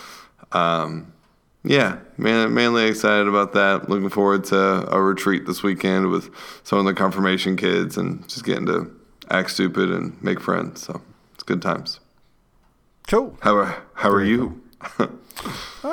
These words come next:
Speaker 2: I'm good. You know, uh, it's been a, it, it has been an, it has been an eventful week, to say the least. But, uh, yeah, we're okay. You know, our, uh, our, we're, we're doing my, the, the movie that we made last year, Sphere of Influences,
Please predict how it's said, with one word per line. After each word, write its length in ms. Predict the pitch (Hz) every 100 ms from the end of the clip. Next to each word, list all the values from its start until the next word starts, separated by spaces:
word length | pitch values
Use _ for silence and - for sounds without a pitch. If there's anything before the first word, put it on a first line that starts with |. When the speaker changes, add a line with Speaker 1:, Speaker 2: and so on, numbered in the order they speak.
| 370
Speaker 2:
I'm 100 | 381
good. 380 | 330 254 92 87 -
You 100 | 175
know, 200 | 120 156 -
uh, 420 | 147 139 139 139 139
it's 100 | -
been 180 | 131 120
a, 280 | 113 110 113 123
it, 120 | 117
it 120 | 113 110
has 140 | 107
been 140 | 117 110
an, 240 | 110 120
it 120 | 120
has 120 | 113 104
been 140 | 117
an 100 | 113
eventful 540 | 104 107 117 - 107
week, 360 | 101 110 - - - -
to 140 | 107
say 160 | 101 98
the 60 | 90
least. 320 | 85 85 - -
But, 220 | 90 -
uh, 360 | 92 90 90 92
yeah, 180 | 131 135
we're 200 | 110 160
okay. 260 | - 127 123
You 100 | 127
know, 160 | 135
our, 240 | 127 117 120
uh, 380 | 113 107 107 110
our, 420 | 117 107 104 101
we're, 220 | 101 104 101
we're 160 | 107 107
doing 440 | 110 107 101 98
my, 300 | 101 98 98
the, 240 | 92 101 104
the 80 | 107
movie 220 | 110 110
that 120 | 101
we 100 | 98
made 180 | 98 98
last 200 | 98 92
year, 140 | 101 92
Sphere 180 | - 98
of 80 |
Influences, 680 | 95 95 95 87 - 90 85